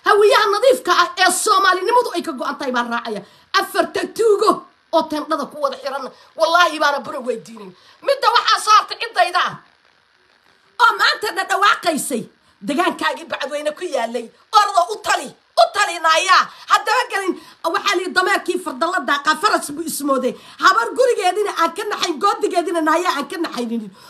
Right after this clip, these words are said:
Oo gurigeedina aan ogeyn, gadaalna aan ugu noqon karinin. Naayaa aniga tala adiga kaagama rabee, tag degmada Bacadweyne. Tag degmada Xeraale. Tan Tawfiiq tag. Kuwaasaa ku baahan.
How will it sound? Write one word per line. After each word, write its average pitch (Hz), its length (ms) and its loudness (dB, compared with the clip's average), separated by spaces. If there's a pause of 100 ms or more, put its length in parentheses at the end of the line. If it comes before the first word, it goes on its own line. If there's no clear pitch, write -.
(140)
Oo 440 160 6
gurigeedina 427 560 -2
aan 370 240 0
ogeyn, 392 240 -4
gadaalna 381 380 2
aan 349 180 -2
ugu 359 160 -4
noqon 349 320 -2
karinin. 233 340 -6 (320)
Naayaa 359 440 2
aniga 349 220 0
tala 359 280 0
adiga 349 220 0
kaagama 330 360 0
rabee, 311 260 -2
tag 302 180 -4
degmada 294 320 -6
Bacadweyne. 240 600 -4 (600)
Tag 508 220 2
degmada 359 380 -4
Xeraale. 311 540 2 (380)
Tan 403 200 0
Tawfiiq 403 560 -2 (100)
tag. 294 160 -2 (380)
Kuwaasaa 320 640 4
ku 415 160 0 (100)
baahan. 339 400 2